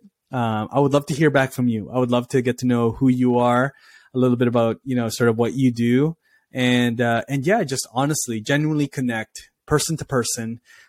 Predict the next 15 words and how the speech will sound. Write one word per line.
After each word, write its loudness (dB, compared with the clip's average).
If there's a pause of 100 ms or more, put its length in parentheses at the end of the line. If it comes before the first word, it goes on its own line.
(140)
um, -6 (200)
you 2
know, 0
and, -2
and -6
see -2
how 2
I 2
can -4
better 0
serve 0
you 4
through 2
this 0
content, -4